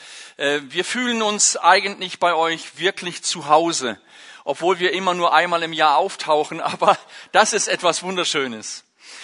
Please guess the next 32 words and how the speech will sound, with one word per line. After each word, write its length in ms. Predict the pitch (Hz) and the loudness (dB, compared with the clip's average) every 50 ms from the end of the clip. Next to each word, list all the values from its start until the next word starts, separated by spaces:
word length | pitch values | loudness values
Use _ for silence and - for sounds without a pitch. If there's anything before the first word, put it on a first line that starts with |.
| - - - - | -18 -20 -8 -4
Bevor 380 | 180 180 - - 233 254 262 | -4 -4 0 4 6 6 6
ich 160 | 262 240 220 233 | 6 2 -2 -4
ins 200 | 226 220 - 202 | -4 -4 0 2
Wort 200 | 208 208 208 - | 2 2 2 2
Gottes 320 | 208 220 220 214 208 - | 0 0 2 2 0 -2
hineingehe, 720 | - 202 196 185 180 185 208 208 202 190 190 185 185 170 | 0 2 4 4 6 4 4 2 0 2 2 2 2 4
was 340 | 175 170 165 - - - - | 2 2 2 2 -2 -4 -4
mir 400 | 180 180 180 170 165 151 131 127 | -4 0 2 2 2 0 0 -2
wichtig 360 | 220 269 - - 240 233 - | -2 -2 -2 -4 -6 -6 -4
ist 180 | 220 196 - 196 | -4 -2 0 0
heute 220 | 190 185 190 180 | 0 2 0 -2
Morgen, 440 | 170 160 160 160 170 180 208 220 214 _ - - - - - - - - | 0 2 2 2 2 0 -2 -8 -10 _ -18 -20 -20 -20 -20 -20 -18 -8
möchte 320 | - 170 185 185 - 180 | -4 -4 -2 -2 -4 -6
ich 320 | 175 175 - - - 196 - _ _ _ _ _ | -6 -8 -8 -8 -10 -12 -14 _ _ _ _ _
etwas 420 | - 190 196 208 196 190 - - - | -4 -2 2 4 4 4 2 0 -6
über 180 | 214 175 175 | -6 -4 -2
unseren 300 | 180 175 175 - 165 156 | -2 -2 -2 -2 -4 -4
Büchertisch 480 | 147 240 269 294 269 226 - 226 208 - | -4 -4 -2 0 0 0 0 -2 -2 -2
sagen. 420 | - - 196 180 190 208 220 220 | 0 2 4 4 4 4 2 -2
Ich 120 | 202 175 175 | -4 -2 0
habe 160 | 170 175 - | 0 0 0
ein 120 | 170 170 | 0 -2
paar 160 | 156 160 156 151 | -2 -2 -2 -2
Bücher 300 | 180 202 202 - 202 190 | -4 -8 -10 -8 -4 -2
dabei. 520 | 190 185 170 185 180 185 208 233 247 262 262 - - - - - - - - - - _ | 0 0 4 4 6 6 4 2 0 -4 -8 -14 -20 -20 -20 -20 -20 -20 -20 -20 -16 _
Äh, 360 | - 170 170 180 180 180 180 - - - | -2 0 4 6 6 6 4 2 0 2
einmal 380 | 170 185 226 233 233 214 214 | 4 4 4 6 6 4 4
dieses 340 | 180 202 196 180 190 - - | 4 0 -8 -8 -6 -8 -6
Büchlein 560 | - 220 226 233 - 220 185 175 180 175 - | -6 -6 -6 -4 0 2 4 4 2 2 0
Worte 360 | 165 208 240 254 247 - 247 | 2 4 6 6 6 4 2
haben 320 | 208 208 196 190 185 202 180 | 4 4 4 4 2 0 -8
Kraft. 720 | - - 277 208 196 175 - - - - - - - | -4 0 2 2 2 2 -2 -8 -14 -14 -14 -14 -16